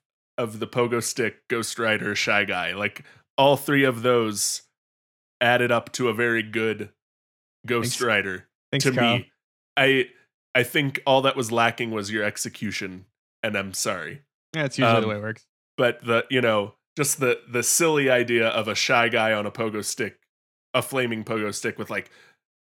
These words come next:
Speaker 1: horrible hell flames coming out of his eyes, and, like, just the tip of the pogo stick is what's on fire.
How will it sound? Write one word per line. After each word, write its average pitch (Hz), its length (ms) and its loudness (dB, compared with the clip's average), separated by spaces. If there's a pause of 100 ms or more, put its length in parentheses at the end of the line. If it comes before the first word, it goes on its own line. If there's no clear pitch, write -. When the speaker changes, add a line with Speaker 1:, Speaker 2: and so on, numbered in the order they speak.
(240)
Speaker 1:
horrible 131 420 2
hell 117 240 2
flames 110 460 -2
coming 117 280 -2
out 104 140 2
of 101 80 0
his 107 160 -2
eyes, 101 340 0
and, 110 80 -6
like, 101 220 -4
just 127 240 -4
the 131 100 -6
tip 120 280 -4
of 113 120 -4
the 107 80 -6
pogo 104 380 -6
stick - 320 -6
is 104 140 -8
what's 104 240 -6
on 104 180 -6
fire. 101 520 -4